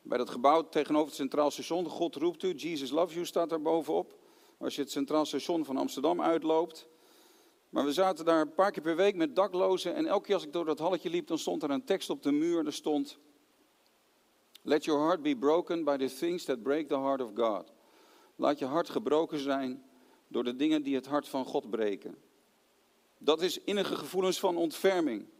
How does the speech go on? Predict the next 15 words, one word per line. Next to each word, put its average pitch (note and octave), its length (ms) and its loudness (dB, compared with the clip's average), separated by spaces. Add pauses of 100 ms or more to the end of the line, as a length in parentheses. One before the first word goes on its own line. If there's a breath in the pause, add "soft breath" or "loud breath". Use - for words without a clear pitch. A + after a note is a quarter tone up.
(1000 loud breath)
Dat C#3+ 160 0
is D#3+ 80 -2
dat E3+ 160 4
wij E3+ 180 4
leven G3 440 2
in F3+ 100 -2
een E3 300 0
wereld G3 420 4
waarin F3 380 0
ontzettend F#3+ 440 0
veel G3 120 2
mensen F3+ 380 0
in E3 100 0
nood D#3+ 300 2
zijn. G#2 380 -2